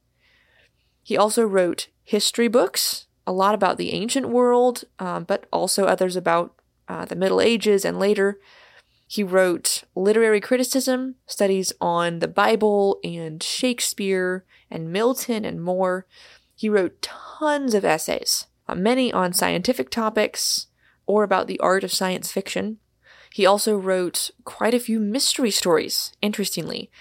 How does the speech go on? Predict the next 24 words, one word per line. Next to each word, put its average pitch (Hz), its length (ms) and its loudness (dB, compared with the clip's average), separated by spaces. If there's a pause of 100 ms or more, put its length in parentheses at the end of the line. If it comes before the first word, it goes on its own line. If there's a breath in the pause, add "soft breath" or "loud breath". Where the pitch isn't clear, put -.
This 269 140 -4
was 285 100 0
especially 214 580 0
in 175 80 -4
the 170 60 -8
seventies 180 600 -2
and 170 180 -6
eighties. 175 480 -4 (420 loud breath)
He 196 180 -2
wrote 175 460 0 (200)
two 302 520 0
mystery 196 560 -2
novels 185 720 0 (480 soft breath)
and 180 240 -2
then 175 340 0
dozens 202 540 2
of 180 500 2
short - 400 0
stories 208 520 0
that - 140 0
were 175 120 2
eventually 180 460 -2
collected 185 600 -4
in 165 420 -8